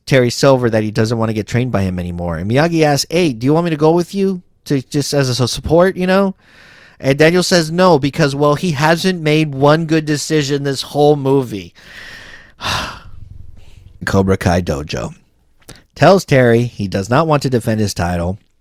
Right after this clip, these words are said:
after what he did to that guy at the club.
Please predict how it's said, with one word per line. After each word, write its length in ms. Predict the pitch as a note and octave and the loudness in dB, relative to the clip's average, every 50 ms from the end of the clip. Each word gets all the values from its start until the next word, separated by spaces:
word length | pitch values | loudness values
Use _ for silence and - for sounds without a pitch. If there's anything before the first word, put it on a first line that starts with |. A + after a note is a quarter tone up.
| _ _ _ _ _ _ _ _ _ _ _ _ _ _ - | _ _ _ _ _ _ _ _ _ _ _ _ _ _ -4
after 260 | - A2+ A2 - - A2+ | -2 -2 0 2 2 2
what 140 | G#2+ A2 G#2 | 4 2 2
he 60 | G#2 | 0
did 140 | F#2 F#2+ F#2 | -2 -4 -2
to 60 | G2 | -2
that 180 | F#2+ G2+ G#2 F#2+ | -2 -2 -2 -2
guy 160 | - E2+ E2+ | -2 -4 -4
at 100 | F#2+ - | -4 -4
the 60 | - | -6
club. 380 | - - G3 F3 C#3+ G2+ D#2+ | -4 0 2 2 2 0 -2